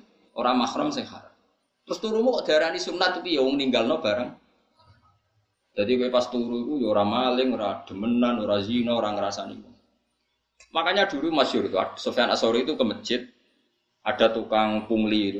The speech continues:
cara saiki ya preman tukang pungli turu ning masjid, digugah sama santrinya disuruh sholat subuh. Sama Sufyan As-Tsauri nggak boleh, "Jangan, jangan gugah." Dunia istirahat yo nak wong iki turu, nak tangi malah repot.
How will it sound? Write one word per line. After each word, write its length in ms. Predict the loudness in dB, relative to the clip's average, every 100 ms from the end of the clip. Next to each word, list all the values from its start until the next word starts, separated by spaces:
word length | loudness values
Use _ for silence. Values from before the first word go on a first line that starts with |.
| -6
cara 160 | -6
saiki 300 | -2 0 0
ya 20 | 0
preman 380 | 2 2 0
tukang 260 | 0 -2 -2
pungli 160 | -2 0
turu 240 | 0 -2
ning 160 | -2 -6
masjid, 240 | -10 -16
digugah 320 | -10 0 2
sama 240 | 2 0 -2
santrinya 320 | -2 0 0
disuruh 320 | 0 -2 0
sholat 240 | 2 0
subuh. 240 | -2 -12 -14 -16 _ _ _ _ _ _ _ _ _ _ _ _ _ _ -6
Sama 240 | 0 2
Sufyan 240 | 2 0 0
As-Tsauri 320 | 0 2 2
nggak 160 | 0
boleh, 180 | -2 -6 0
"Jangan, 320 | 2 2 0
jangan 320 | 0 -2 -2
gugah." 400 | -4 -8 -8 -14 -16 _ _ _ _ _ 0 0 -6 -14
Dunia 400 | -2 2 4 4
istirahat 480 | 0 -2 0 2 0
yo 80 | 0
nak 160 | 0 0
wong 160 | 2
iki 80 | 0
turu, 400 | -4 -8 -12 -12
nak 240 | -6 -6
tangi 240 | -2 0 2
malah 320 | 2 0 4
repot. 320 | 4 4 0